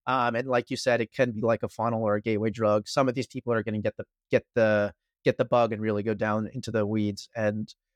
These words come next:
um, some of them will come away and looking to hold it in cold storage. But for the most part, this is, at the end of the day,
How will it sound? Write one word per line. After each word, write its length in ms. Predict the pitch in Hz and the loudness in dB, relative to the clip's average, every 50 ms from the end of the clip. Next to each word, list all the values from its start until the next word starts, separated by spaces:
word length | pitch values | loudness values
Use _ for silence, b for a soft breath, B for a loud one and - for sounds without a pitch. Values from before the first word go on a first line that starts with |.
| _ _ _ _ - | _ _ _ _ -4
um, 460 | 113 110 107 104 104 113 120 120 120 _ _ _ | 0 0 2 2 0 -2 -6 -10 -12 _ _ _
some 260 | - - - 127 120 | -6 0 0 2 2
of 40 | 127 | 2
them 180 | 127 123 123 123 | 2 2 2 0
will 140 | 123 117 | -2 -2
come 180 | - - 131 131 | -2 -2 -2 0
away 380 | 123 123 131 123 127 131 139 135 | 2 4 4 4 6 4 4 2
and 120 | 127 123 | 0 0
looking 300 | 127 120 - 143 131 120 | -2 -2 -2 -2 -2 0
to 140 | - 127 120 | 2 2 2
hold 240 | 131 135 135 135 139 | 2 0 0 0 0
it 80 | 135 | 0
in 160 | - - 139 | -2 -4 -6
cold 180 | - - 135 - | -4 -6 -6 -6
storage. 460 | - - 151 151 135 117 107 107 - | -4 -2 2 2 4 2 2 0 0
But 240 | - 120 107 - _ | 0 2 2 0 _
for 80 | 151 135 | -4 -2
the 80 | 131 | 2
most 260 | 139 135 131 - - | 2 2 0 0 0
part, 240 | - 131 120 107 104 | 0 2 2 2 0
this 220 | 127 123 - - 139 | -2 -4 -2 -2 0
is, 400 | 120 117 113 110 113 113 - _ _ _ _ _ _ _ | 0 2 0 -2 -4 -8 -14 _ _ _ _ _ _ _
at 40 | _ | _
the 100 | 143 147 | 0 2
end 100 | 151 160 | 2 4
of 60 | 160 | 4
the 80 | 151 139 | 2 2
day, 480 | 123 131 123 123 117 113 110 107 104 | 4 4 4 4 4 2 0 -2 -6